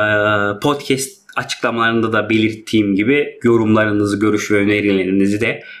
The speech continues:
e, feedback olarak, m, podcast'teki belirttiğim, podcast açıklamasında belirttiğim maile gönderebilirsiniz diyorum. Kendinize iyi bakın. Ee, eğer ki video ve benzeri şeyleri izlemek istiyorsanız da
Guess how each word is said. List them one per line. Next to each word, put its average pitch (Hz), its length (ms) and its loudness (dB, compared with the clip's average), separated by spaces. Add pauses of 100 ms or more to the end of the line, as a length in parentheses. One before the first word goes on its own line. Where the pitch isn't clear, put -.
(140)
e, 107 60 -8
feedback 110 500 -2
olarak, 120 320 -2
m, 107 420 0
podcast'teki 113 760 -4
belirttiğim, 113 680 -2 (100)
podcast 123 400 -2
açıklamasında 104 640 -6
belirttiğim 139 600 0
maile 147 460 0 (200)
gönderebilirsiniz 175 880 0
diyorum. 180 280 0
Kendinize 170 380 0
iyi 143 220 2
bakın. 190 360 -4 (640)
Ee, 113 40 -2 (180)
eğer 151 280 -2
ki 135 300 -6
video 139 360 2
ve 120 180 0
benzeri 120 360 0
şeyleri 113 340 0
izlemek 113 420 -2
istiyorsanız - 600 -4
da 160 200 -2